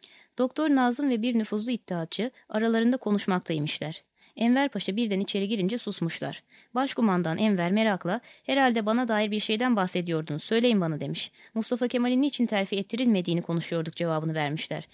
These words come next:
Enver, "İşte." demiş ve cebinden Çanakkale kahramanını generallik rütbesine çıkaran tezkeresini göstermiş,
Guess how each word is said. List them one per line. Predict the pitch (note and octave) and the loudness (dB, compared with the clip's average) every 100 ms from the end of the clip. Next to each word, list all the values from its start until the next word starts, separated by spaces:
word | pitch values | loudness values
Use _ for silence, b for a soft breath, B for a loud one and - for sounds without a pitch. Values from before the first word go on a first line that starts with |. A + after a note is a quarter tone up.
| B B | B B
Enver, | G3 G3 G3+ C4 | 0 2 0 -2
"İşte." | - G#3 C#4+ B3+ | -6 -6 -2 0
demiş | F#3+ E3 - | 0 -2 -4
ve | F#3+ | 0
cebinden | G3 G3 G3 A3+ | 0 2 2 0
Çanakkale | A#3+ A#3+ C4 A3 F#3 | 0 0 0 -2 -2
kahramanını | F#3+ F3 F3 F3 F#3 | 0 0 0 0 0
generallik | G#3+ G#3 G#3+ G#3+ B3 | 0 0 0 0 -2
rütbesine | G#3+ - F3+ E3+ | -6 -4 -4 -4
çıkaran | E3+ - F#3 G#3 | -6 -6 -2 -2
tezkeresini | A3 G#3 - G#3+ F#3 E3 | 0 -2 -2 -2 -2 -2
göstermiş, | D#3+ E3 E3 D#3+ B3+ | -2 -4 -4 -2 -4